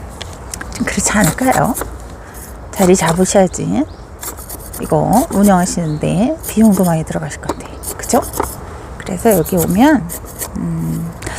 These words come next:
화분 종류는 많은 것 같아요. 딴 데 비해서.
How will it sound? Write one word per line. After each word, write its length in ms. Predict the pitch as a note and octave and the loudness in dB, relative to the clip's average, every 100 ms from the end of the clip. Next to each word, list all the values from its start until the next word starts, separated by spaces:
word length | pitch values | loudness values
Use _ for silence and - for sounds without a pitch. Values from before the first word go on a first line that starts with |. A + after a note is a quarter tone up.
| - - | -6 -2
화분 400 | - D#4+ F4+ F#4 | 2 2 0 -2
종류는 960 | D#4+ C4 B3 B3+ A#3+ A#3 A#3 A3+ A#3 A3+ - - | 6 8 8 8 6 4 4 4 4 2 -4 -4
많은 400 | D#3 F#3 A3+ F#3+ | 2 8 8 8
것 80 | |
같아요. 320 | D3+ - - E3+ - - - | 2 -4 -2 -2 -2 -8 -2
딴 240 | - C#4 | 2 2
데 120 | C#4+ B3 | 2 0
비해서. 420 | - - - - | 0 -6 -4 -4